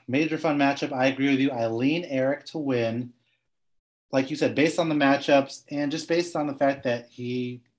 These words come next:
you know, if Dalvin Cook misses this game, which I don't think he will, but that's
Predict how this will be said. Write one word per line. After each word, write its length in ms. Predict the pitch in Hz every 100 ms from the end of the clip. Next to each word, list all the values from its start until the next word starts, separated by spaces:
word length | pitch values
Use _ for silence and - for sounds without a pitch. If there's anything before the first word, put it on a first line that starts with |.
| _ _ _ _
you 80 | 113
know, 220 | 107 - _ _ _ _ _ _ _ _ _ _ _ _ _ _
if 260 | 160 156 - _ _ _ _ _ _ _
Dalvin 300 | 175 185 180
Cook 180 | - 151
misses 480 | 135 127 139 120 117
this 220 | - 123
game, 220 | - 120 113
which 160 | 104
I 40 | 107
don't 260 | 117 107
think 180 | 113 117
he 100 | 147
will, 160 | 139 139
but 180 | 107
that's 420 | 113 104 104 -